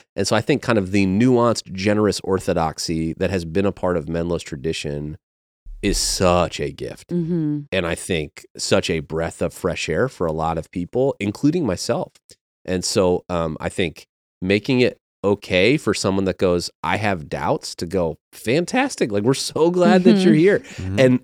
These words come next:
Speaker 1: and there is a version of Christianity. It's actually the version that has endured thousands of years that can withstand your intellectual,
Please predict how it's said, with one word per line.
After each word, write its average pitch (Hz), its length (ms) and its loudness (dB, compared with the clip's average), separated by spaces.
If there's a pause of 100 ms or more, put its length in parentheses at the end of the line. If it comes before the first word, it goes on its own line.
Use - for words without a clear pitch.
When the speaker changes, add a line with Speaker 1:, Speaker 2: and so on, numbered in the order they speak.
(120)
Speaker 1:
and 117 200 4
there 139 160 6
is 175 160 4
a 165 120 4
version 139 760 0
of 107 180 -2 (140)
Christianity. 110 680 0
It's - 140 -4
actually 135 280 4
the 143 100 4
version 123 420 4
that 110 120 4
has 98 200 2
endured 104 480 2
thousands 104 480 0
of 95 140 0
years 98 420 0 (480)
that 104 260 0
can 113 300 0
withstand 127 840 2
your 104 280 2
intellectual, 113 880 0